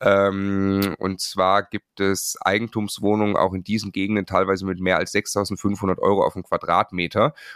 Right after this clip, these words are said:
Und damit haben diese Landkreise schon Top sieben Metropolen überholt, wie Berlin, Köln oder Düsseldorf, zumindest teilweise in diesen Städten, ne?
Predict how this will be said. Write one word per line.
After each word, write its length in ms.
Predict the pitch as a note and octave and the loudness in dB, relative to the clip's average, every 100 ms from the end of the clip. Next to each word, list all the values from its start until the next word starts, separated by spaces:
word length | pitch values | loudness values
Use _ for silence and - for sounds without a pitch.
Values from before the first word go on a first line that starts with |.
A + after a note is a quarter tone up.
| - | -8
Und 220 | G2 F2+ | -2 2
damit 280 | F#2 G#2 F#2 | 2 0 2
haben 300 | F#2+ F#2+ F2+ | 2 2 -4
diese 240 | G2 G2+ | 0 2
Landkreise 560 | F2 F2+ - F#2 F2+ F2+ | 2 0 2 0 0 -2
schon 220 | F#2+ F2+ | -4 -2
Top 200 | F#2+ F2+ | -2 -2
sieben 300 | G#2 A2 G2+ | 0 2 2
Metropolen 720 | F#2 - F2+ - F2+ F#2 G2 | 0 -2 -6 0 2 4 2
überholt, 720 | - F#2 F#2+ F2 G2+ A2 G2 | -2 0 0 2 4 4 2
wie 100 | G2 | -6
Berlin, 460 | F2 F#2 F2+ F#2+ G2 | -2 0 0 -4 -2
Köln 300 | - F#2+ F#2 | 2 4 4
oder 180 | F2 E2+ | 0 0
Düsseldorf, 500 | G2 - F2+ - - | 0 0 0 -2 -4
zumindest 640 | E2 D#2+ D#2 - - - | -2 -2 -2 -8 -10 -4
teilweise 400 | E2 D#2+ D#2+ E2+ | 0 2 2 0
in 80 | D2+ | -6
diesen 220 | - D#2+ | -6 -6
Städten, 280 | - - | -6 -4
ne? 120 | F#2 | -2